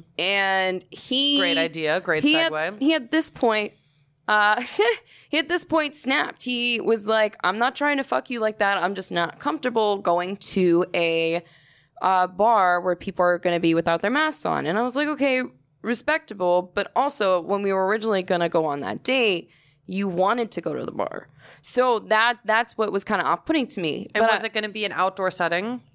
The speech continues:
Speaker 1: I don't, I, I don't know.
Speaker 2: There's at least the option it could have been outdoors.
Speaker 1: Yeah, so, so I was, like, a little off-put when he kinda snapped like that. It was, like, ten o'clock. I knew this boy was probably out or something like that, doing something with his friends. So I was like, "I understand. I'm gonna talk to you tomorrow."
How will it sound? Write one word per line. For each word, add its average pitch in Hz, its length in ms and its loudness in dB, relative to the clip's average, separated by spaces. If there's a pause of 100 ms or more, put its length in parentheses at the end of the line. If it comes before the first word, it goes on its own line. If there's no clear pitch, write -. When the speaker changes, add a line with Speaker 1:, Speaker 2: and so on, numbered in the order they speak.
(120)
Speaker 1:
I 220 140 2
don't, 262 220 -2 (140)
I, 226 220 -2 (100)
I 165 100 -8
don't 165 180 -4
know. 247 340 -2
Speaker 2:
There's 262 240 -2
at 262 80 -12
least 302 240 -4
the 262 100 0
option 214 340 -2
it 180 100 -4
could 202 140 -4
have 190 80 -2
been 175 100 0
outdoors. 160 380 -2
Speaker 1:
Yeah, 302 180 4 (100)
so, 330 800 2 (100)
so 330 380 0
I 349 160 2
was, 339 160 -2
like, 262 120 -2
a - 40 -4
little 262 140 4
off-put 247 480 0
when 220 100 -2
he 294 140 -2
kinda 277 220 -2
snapped 254 340 -2
like 233 180 -2
that. 220 220 4
It 247 60 -2
was, 254 120 -4
like, 180 160 -2
ten 254 160 -2
o'clock. 214 480 0
I 233 140 2
knew 247 140 -2
this 226 220 0
boy 208 300 0
was 190 140 -6
probably 190 400 0
out 214 240 2
or 208 60 0
something 202 220 0
like 185 200 0
that, 180 220 -2
doing 226 240 -2
something 196 300 -2
with 190 120 -6
his 190 160 -6
friends. 180 360 0
So 185 440 2 (400)
I 202 180 2
was 196 220 -4
like, 175 240 2
"I 175 100 2
understand. 233 500 -2
I'm 240 60 -4
gonna 196 140 -2
talk 185 300 -2
to - 80 -10
you 175 80 -2
tomorrow." 123 440 2